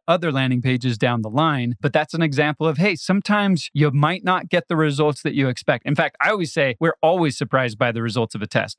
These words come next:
We never get the results that we expect, right? Again, adopt this culture of testing. You'll find that the investment you make always helps you to come out ahead because you're always learning and improving.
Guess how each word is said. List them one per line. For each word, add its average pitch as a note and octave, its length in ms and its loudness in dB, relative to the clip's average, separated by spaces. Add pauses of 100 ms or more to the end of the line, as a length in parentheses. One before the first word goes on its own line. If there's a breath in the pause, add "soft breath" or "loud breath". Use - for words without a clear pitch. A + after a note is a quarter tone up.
(100)
We E3 80 2
never F#3+ 340 2
get B2 160 -4
the A2+ 80 -4
results G#2+ 400 -4
that - 80 -8
we A#2+ 140 -4
expect, - 440 -6
right? C#3+ 360 0
Again, C3 420 -2
adopt C#3 540 -2
this C#3 180 -4
culture C#3+ 420 -2
of A#2 200 -4
testing. F3 580 0
You'll C#3 160 0
find C#3 460 0
that B2+ 160 -4
the B2+ 80 0
investment C#3 520 0
you C3 140 0
make B2 540 0
always C#3 280 0
helps C3 260 -4
you B2 80 0
to A2+ 80 -2
come A#2+ 180 0
out A2+ 160 0
ahead G#2+ 240 -2
because G#2 240 -4
you're A2+ 160 -4
always A2+ 320 0
learning G#2+ 260 0
and G2+ 100 -2
improving. G2+ 460 -6